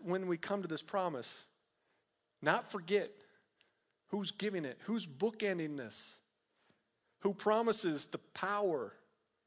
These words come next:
is his. He's the one turning us loose to live a life of purpose that's without fear. Man, quick to acknowledge Jesus for our sin and salvation. And we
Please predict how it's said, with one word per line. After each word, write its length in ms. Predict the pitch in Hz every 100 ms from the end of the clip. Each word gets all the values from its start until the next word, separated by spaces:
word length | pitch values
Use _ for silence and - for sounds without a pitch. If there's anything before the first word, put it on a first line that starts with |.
| _ _ _ _ _ _ _ _ _
is 180 | 156 165
his. 400 | 185 214 156 131
He's 560 | 160 170 170 226 190
the 60 | 170
one 200 | 175 170
turning 340 | 165 196 190 175
us 120 | 151
loose 380 | 170 160 127 - - -
to 80 | 190
live 280 | 170 220 220
a 40 |
life 360 | 202 196 196 - -
of 160 | 180 170
purpose 520 | - 214 208 151 - - -
that's 160 | 156
without 500 | 151 214 220 185 170
fear. 280 | 208 185 127 - - - _ _ _ _ _ _ _ _ _ _ - -
Man, 220 | 196 147 - _ _
quick 320 | - - 294 -
to 160 | 285
acknowledge 640 | 254 202 226 262 233 156 -
Jesus 640 | 220 262 196 156 - - - - _ _ _ _ - -
for 140 | 226
our 80 | 233
sin 400 | - - 269 233
and 120 | 160
salvation. 840 | 160 214 214 196 269 - - 156 113 - - _ _ -
And 180 | 208 220
we 140 | 220